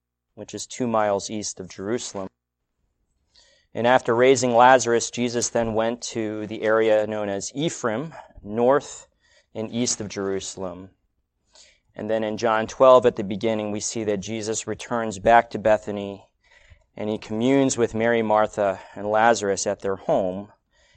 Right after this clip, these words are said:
before coming into Jerusalem, uh, which we will look at today.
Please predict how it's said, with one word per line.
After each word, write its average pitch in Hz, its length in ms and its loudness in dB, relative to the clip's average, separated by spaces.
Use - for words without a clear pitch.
before 107 440 -2
coming 104 560 -6
into 101 260 -12
Jerusalem, 98 800 -10
uh, 92 300 -20
which 101 200 -14
we 98 120 -10
will 92 180 -8
look 95 180 -6
at 90 200 -10
today. 95 500 -8